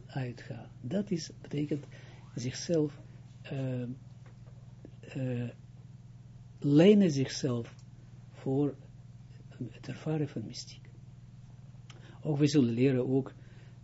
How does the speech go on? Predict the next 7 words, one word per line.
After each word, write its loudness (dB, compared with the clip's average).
geweldige 4
dingen 4
stap -4
voor -6
stap -2
bij -2
Arichampin. 2